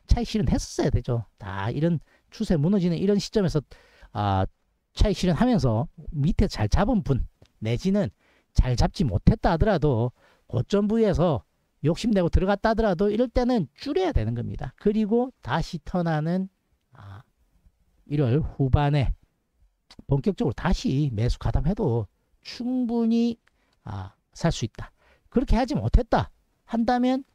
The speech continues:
최근에 이십이만 원 권이 눌림목 구간이니까 올-,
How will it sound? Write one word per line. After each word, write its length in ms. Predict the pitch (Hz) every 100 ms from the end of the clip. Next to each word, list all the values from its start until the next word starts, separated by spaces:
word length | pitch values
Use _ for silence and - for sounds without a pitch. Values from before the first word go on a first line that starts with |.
| _ _
최근에 420 | - - 196 247 202
이십이만 680 | 127 165 - 254 254 247
원 100 | 254
권이 440 | 247 240 247 254 254 _ _
눌림목 400 | 127 135 214 262
구간이니까 520 | - 180 151 110 120 131
올-, 140 | -